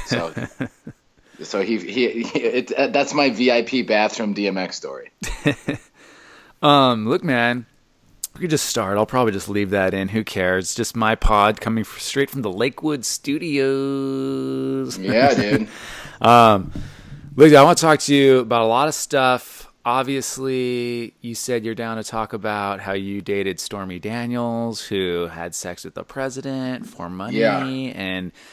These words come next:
Speaker 2: you said it was around that time, too. Like, we'll talk about it later, but you said it was, you were dating her during that time? So did she cheat on
Speaker 1: Yeah,
Speaker 2: my friend
Speaker 1: yeah.
Speaker 2: Pete with fucking The Apprentice Donald Trump?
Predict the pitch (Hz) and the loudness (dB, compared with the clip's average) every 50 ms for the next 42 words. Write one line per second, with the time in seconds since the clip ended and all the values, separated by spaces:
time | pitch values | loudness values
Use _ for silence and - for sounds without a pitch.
0 | - _ - 156 196 - 320 294 262 214 151 139 131 139 143 165 165 151 131 110 | -16 _ -6 -4 -2 0 2 4 4 4 4 6 4 4 4 4 4 4 2 2
1 | - - 135 143 151 135 113 - 147 127 117 123 127 - 135 135 123 120 113 113 | 0 -2 -2 -2 -2 -2 -2 0 2 2 2 2 2 0 -2 0 0 2 2 4
2 | 120 117 104 101 110 120 - 175 170 160 127 107 95 92 - 110 110 110 107 90 | 2 2 2 0 -4 -4 -2 -2 0 0 -2 -2 -6 -8 -6 -4 -2 -2 0 2
3 | 113 117 127 135 127 104 87 - 107 107 120 131 127 117 104 95 - 101 98 107 | 2 2 2 2 -2 -4 -2 -2 0 0 0 0 0 0 -2 -2 -2 -2 -2 -2
4 | 127 160 185 185 175 - - 208 - 202 160 - 226 240 269 - - - 240 226 | -2 -4 -8 -10 -10 -10 -8 -6 -6 -6 -4 -2 2 4 6 6 6 6 6 6
5 | 175 160 110 - 165 165 160 - - - 170 190 214 - - 151 135 - _ - | 4 4 4 2 2 2 2 2 0 0 0 -2 -2 -2 -2 -2 -2 -2 _ -4
6 | 180 175 - - 165 151 139 131 131 120 - - - - - _ _ _ _ 110 | -6 -4 -4 -4 -4 -2 -2 -2 -4 -4 -6 -10 -18 -20 -20 _ _ _ _ 2
7 | 120 127 - - - 156 160 160 - 202 185 - - 196 202 202 208 - - 214 | 2 2 2 2 0 0 0 2 0 0 0 0 -2 -2 -2 -2 -4 -4 -4 -4
8 | 214 220 202 | -4 -4 -6